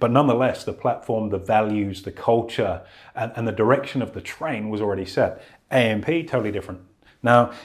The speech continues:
i-, in, in, in all fairness, DeFraris come in and he's taken over a, an absolute dog's breakfast of a business.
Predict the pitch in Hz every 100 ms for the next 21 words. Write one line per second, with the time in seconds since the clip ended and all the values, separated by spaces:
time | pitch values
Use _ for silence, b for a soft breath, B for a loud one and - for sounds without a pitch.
0 | B - - - 78 76 147 135 135 123
1 | 113 110 - 127 117 123 113 113 104 156
2 | 160 135 - - - 135 113 - 127 131
3 | 139 120 104 101 95 - 107 110 110 104
4 | 101 101 107 104 98 101 117 - 98 101
5 | 110 - 113 110 113 101 95 92 147 151
6 | 107 87